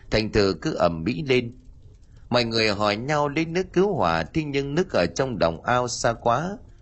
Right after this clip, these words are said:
ngọn lửa lại bốc lên mỗi lúc một lớn. Dân làng chỉ biết hoang mang đứng trơ mắt mà nhìn. Bỗng lúc đó thì trời nổi cơn giông tố, gió thổi vùn vụt kèm theo ánh chớp lập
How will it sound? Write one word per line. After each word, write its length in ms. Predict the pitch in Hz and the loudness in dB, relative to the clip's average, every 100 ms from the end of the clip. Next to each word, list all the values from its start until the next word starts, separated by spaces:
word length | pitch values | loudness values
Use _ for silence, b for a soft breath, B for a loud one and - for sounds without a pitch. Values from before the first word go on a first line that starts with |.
| - | -4
ngọn 160 | 127 123 | 0 2
lửa 260 | 110 104 | 4 4
lại 160 | 98 95 | 2 -2
bốc 260 | 104 175 - | -4 -8 -2
lên 240 | 147 139 | -2 0
mỗi 160 | 139 147 | -4 -4
lúc 200 | 160 185 | -4 -2
một 160 | 92 65 | -2 -2
lớn. 420 | 80 110 170 214 - - - | 0 0 0 -8 -14 -20 -6
Dân 180 | - 170 | 0 2
làng 340 | 120 101 95 | 2 0 -2
chỉ 120 | 92 | -2
biết 200 | 98 151 180 | 0 0 -2
hoang 360 | 139 135 131 | -2 -2 0
mang 260 | 127 123 123 | 0 0 -2
đứng 220 | 110 160 170 | -2 0 0
trơ 160 | 123 | -2
mắt 180 | 117 170 | 0 -6
mà 140 | 98 80 | -4 -4
nhìn. 400 | 71 78 62 62 - - - - - - - - - - - - - - - - - b b b - | -2 -2 -4 -10 -16 -20 -20 -20 -20 -20 -20 -20 -20 -20 -20 -20 -20 -20 -20 -20 -20 b b b 2
Bỗng 180 | 143 | 2
lúc 200 | 165 202 | 2 -2
đó 280 | 123 151 185 214 | 0 0 0 -2
thì 120 | 107 90 | -6 -2
trời 200 | 98 92 | 0 0
nổi 300 | 92 82 80 82 | 0 -2 -2 -2
cơn 160 | 143 | -4
giông 280 | 123 127 120 | 0 -2 0
tố, 380 | 120 117 156 220 b b b | 2 2 2 -6 b b b
gió 280 | - 147 202 | 2 2 2
thổi 140 | 113 | -2
vùn 300 | 92 95 92 | -2 -4 -4
vụt 200 | 90 92 - | -2 -2 0
kèm 260 | - 92 90 | -2 -2 -2
theo 140 | 135 | -4
ánh 260 | - 120 131 | -2 -4 0
chớp 160 | 190 196 | 0 0
lập 180 | 92 | 0